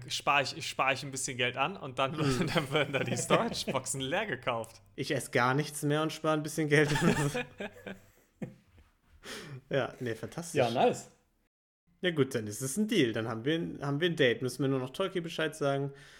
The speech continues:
Speaker 2: Hm, Dalle will bestimmt auch eine
Speaker 3: Äh,
Speaker 2: Storage-Box kaufen.
Speaker 1: Ja,
Speaker 3: der hört
Speaker 1: perfekt.
Speaker 3: das ja dann, ne?
Speaker 2: Ja, genau.
Speaker 3: Oder die
Speaker 2: Der hört,
Speaker 3: beiden.
Speaker 2: der hört ja, die hören ja alle Folgen. Das ist klar. <laughs> Ja.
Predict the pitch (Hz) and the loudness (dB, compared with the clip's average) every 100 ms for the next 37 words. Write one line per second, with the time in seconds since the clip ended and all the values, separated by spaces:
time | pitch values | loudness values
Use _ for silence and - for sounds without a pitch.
0 | - - - 127 117 120 - 120 120 127 | -20 -20 -10 -6 -6 -6 -6 -6 -4 -4
1 | 123 - 117 120 143 151 135 120 - - | -4 -6 -6 2 4 4 2 -2 -6 -12
2 | - 123 113 120 - - - - - _ | -6 -4 -4 -8 -12 -20 -20 -20 -20 _
3 | _ - - - 156 139 139 117 - 110 | _ -20 -18 0 4 8 8 6 -2 -2
4 | 113 117 139 - 139 123 101 - - 120 | -4 -8 -10 -10 -2 -2 -2 -6 2 4
5 | 113 120 135 113 107 - 113 120 117 110 | 4 4 4 2 -6 -6 -4 -2 -4 -6
6 | - - 120 117 113 107 101 - 107 101 | -6 -2 -2 0 -4 -6 -10 -10 -12 -12
7 | - - 120 113 - 135 120 127 - 127 | -14 -10 -8 -8 -8 -10 -10 -10 -12 -14
8 | - 120 | -10 -10